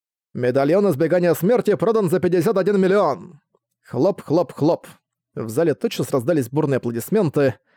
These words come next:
отчего Цзэ Цюэньцзэ принял самодовольный вид. Он достал из кармана банковскую карту. "Снимайте деньги!" Сложно представить, что этот парень, походивший на внезапно разбогатевшего деревенщину,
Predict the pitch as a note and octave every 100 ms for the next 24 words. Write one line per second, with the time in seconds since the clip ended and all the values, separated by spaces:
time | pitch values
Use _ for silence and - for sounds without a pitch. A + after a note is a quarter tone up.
0 | _ _ - B2+ - B2+ D#3 A#3+ F#3+ -
1 | F#3 F#3 B2 B2 F3 C3+ B2 C3 A3+ A#3+
2 | C#3+ C3 B2 B2 A2+ - - - _ _
3 | _ _ _ _ - C#3+ F3+ C#3+ - G3
4 | C#3+ - B2 F#3+ D3+ D3 E3 D3+ - C#3+
5 | F3 D#3 - A#2 - _ _ _ _ _
6 | _ - - A3+ C#4+ C#4 G3+ G3 G3 F3
7 | C#3 A#2+ - - - _ _ _ _ _
8 | - - D4+ D#3 B2 A#2+ - A#3 D#3+ -
9 | C3+ A#2+ - A3 F3 C#3+ - - A#2+ C3
10 | D3+ - C#3 B2 B2+ C3+ C#3 B2+ A#2+ C3
11 | B2 B2+ - B2 A#2+ A#2 F#3 D3 D3+ C#3+
12 | C3